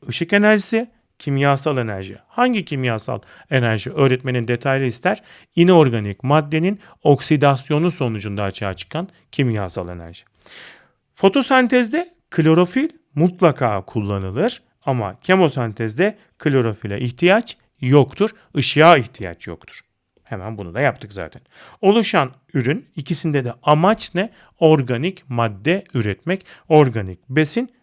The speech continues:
üretmek. Bir tane de ben ekliyorum. Atmosfere oksijen fotosentezde verilebilir, kesin değil. Kemosentezde kesinlikle verilmez diye aklında kalıyor. Ve böylelikle ilk bölüm yani ilk temanın aslında birinci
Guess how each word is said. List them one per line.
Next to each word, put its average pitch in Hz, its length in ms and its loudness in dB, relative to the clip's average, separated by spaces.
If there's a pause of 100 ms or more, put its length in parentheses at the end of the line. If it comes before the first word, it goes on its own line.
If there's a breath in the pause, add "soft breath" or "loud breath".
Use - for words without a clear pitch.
üretmek. 117 480 0 (300 soft breath)
Bir 247 180 2
tane 208 260 4
de 165 100 4
ben 143 120 2
ekliyorum. 139 440 -4 (280 loud breath)
Atmosfere 220 680 2
oksijen 180 600 2 (280 soft breath)
fotosentezde 151 1080 2
verilebilir, 110 1000 2
kesin 101 460 -8
değil. 180 180 -4 (300 soft breath)
Kemosentezde 127 880 2 (260 soft breath)
kesinlikle 165 760 0
verilmez 95 560 -10
diye 180 220 -6 (240 soft breath)
aklında 131 440 -2
kalıyor. 113 380 -4 (300 soft breath)
Ve 160 160 4
böylelikle 170 640 2 (560 soft breath)
ilk 240 400 -2 (160)
bölüm 127 440 2
yani 139 280 -2
ilk 202 300 -6
temanın 147 440 -2
aslında 127 600 -8
birinci 165 460 -2